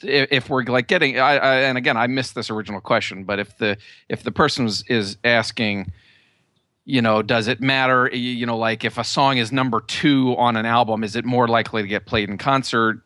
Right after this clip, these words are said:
You know, I just, I, if it, if that's the case, I think that's just pure coincidence.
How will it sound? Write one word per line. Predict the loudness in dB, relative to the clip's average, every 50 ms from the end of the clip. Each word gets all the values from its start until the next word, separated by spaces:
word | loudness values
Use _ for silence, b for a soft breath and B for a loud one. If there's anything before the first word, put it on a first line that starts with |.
| -18 -16
You | -12 -10 -6 0
know, | 2 2
I | 2 2
just, | 2 -2 -4 0
I, | 0 2 2 2 2 0
if | 0 -2 0 0
it, | -4 -2 _
if | 0 0 0 2 2
that's | 2 2 2 -2
the | -10 -8
case, | _ -2 0 0 0 0 2
I | 0 0 0
think | -2 -4 -4
that's | -4 -6 -6
just | -12 -14 -16
pure | -10 -10 -10
coincidence. | -8 _ -8 -10 -10 -10 -12 -18 -18 -20 _ -20